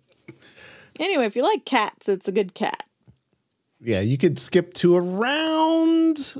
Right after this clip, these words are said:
Speaker 2: uh, what did I have here? Like, around the one ten mark, somewhere in there is gonna be where, uh, you see this cat.
Speaker 1: Mm-hmm.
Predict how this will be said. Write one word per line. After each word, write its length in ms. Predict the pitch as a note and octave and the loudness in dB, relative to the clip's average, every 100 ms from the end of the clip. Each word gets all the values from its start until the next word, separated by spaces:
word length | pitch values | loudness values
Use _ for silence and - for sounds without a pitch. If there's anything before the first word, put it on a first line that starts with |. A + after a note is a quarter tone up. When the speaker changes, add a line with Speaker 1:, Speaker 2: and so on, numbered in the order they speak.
| - | -10
Speaker 2:
uh, 400 | C#4+ B3+ A3+ A3 | -8 -6 -6 -2
what 240 | G#3+ A3 | -2 -2
did 100 | C4 | -2
I 120 | G3+ F#3 | 0 2
have 300 | D#3+ D#3 C3+ | 2 0 0
here? 520 | C3 A2+ G2+ G#2 B2+ | 2 2 0 -2 -4
Like, 240 | E3 F3 E3 | -2 -2 0
around 640 | G3+ G3+ G#3 A3 A3+ A#3+ | 0 0 2 0 0 0
the 100 | G#3 | 2
one 600 | F#3+ E3+ F3 F3 F#3 G3 F#3 | 4 6 6 6 2 2 0
ten 560 | - F3+ F3+ F#3+ G3 | 0 2 2 2 0
mark, 580 | F#3+ F#3 F#3+ G3 - - | 0 0 -2 -4 -6 -2
somewhere 500 | - - G#3+ G#3+ F#3 | 0 0 0 2 2
in 140 | D#3+ | 2
there 260 | D3 A2 G2 | 2 2 0
is 140 | G2 | -2
gonna 220 | G#2 A#2+ G#2+ | 0 0 0
be 420 | A2 G#2 F#2+ G2 _ _ _ | 2 2 0 -4 _ _ _
where, 440 | - A#2 A2+ G#2+ G#2+ - | -4 0 2 2 -2 -2
uh, 60 | |
you 220 | A2 G#2 G#2 | -2 0 0
see 200 | - A2+ | 0 -2
this 200 | F#2+ F2 | -2 -4
cat. 340 | - F2 D2+ - _ _ _ _ _ - - | -6 -6 -6 -14 _ _ _ _ _ -20 -10
Speaker 1:
Mm-hmm. 320 | G#3 G3+ F#3 | -6 -6 -6